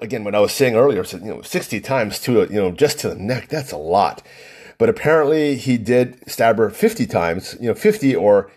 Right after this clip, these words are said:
fifty-eight times or something, and they're all over her entire, entire body, her hands, her, her arms, her neck. Um, if you really think about it, she bled to death, and that's just a horrible way to go.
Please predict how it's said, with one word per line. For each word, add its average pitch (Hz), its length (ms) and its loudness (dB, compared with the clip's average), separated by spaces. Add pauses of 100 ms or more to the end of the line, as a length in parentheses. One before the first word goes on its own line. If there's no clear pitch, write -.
fifty-eight 104 480 -6
times 87 260 -8
or 85 60 -12
something, 92 460 -4
and 101 100 -2
they're 98 160 4
all 110 260 4
over 101 200 2
her 87 60 0
entire, 90 340 -2
entire 82 400 -2
body, 73 320 -2
her 98 160 -6
hands, 104 640 -2
her, 80 280 -4 (400)
her - 240 -4
arms, 98 460 2
her - 80 -10
neck. 95 640 -4
Um, 104 340 4 (800)
if - 240 -8
you 135 80 4
really 113 220 2
think 92 200 -8
about 78 220 0
it, - 80 -6
she - 140 -8
bled 87 240 -2
to 87 80 -8
death, 73 320 -4
and 85 160 -8
that's 90 240 0
just - 160 -6
a - 40 -12
horrible 98 460 2
way 82 140 2
to 76 80 -6
go. 85 360 0